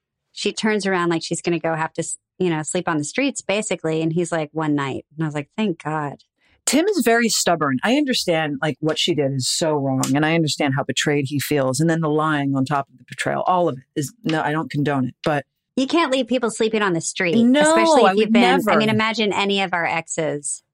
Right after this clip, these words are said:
Speaker 2: I wouldn't. And no matter
Speaker 1: I would
Speaker 2: how
Speaker 1: never.
Speaker 2: much they hurt me, I would say,
Speaker 1: Yes.
Speaker 2: "Yeah, I can't watch this." He's a
Speaker 1: No.
Speaker 2: stubborn motherfucker, Tim.
Speaker 1: Thank God he said yes.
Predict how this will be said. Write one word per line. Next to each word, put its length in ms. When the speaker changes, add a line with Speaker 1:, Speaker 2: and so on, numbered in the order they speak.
Speaker 2:
I 180
wouldn't. 500
And 80
no 100
matter 200
Speaker 1:
I 60
would 120
Speaker 2:
how 100
Speaker 1:
never. 360
Speaker 2:
much 260
they 160
hurt 300
me, 220
I 200
would 160
say, 100
Speaker 1:
Yes. 240
Speaker 2:
"Yeah, 180
I 120
can't 260
watch 300
this." 420
He's 240
a 40
Speaker 1:
No. 60
Speaker 2:
stubborn 680
motherfucker, 800
Tim. 380
Speaker 1:
Thank 200
God 200
he 120
said 200
yes. 580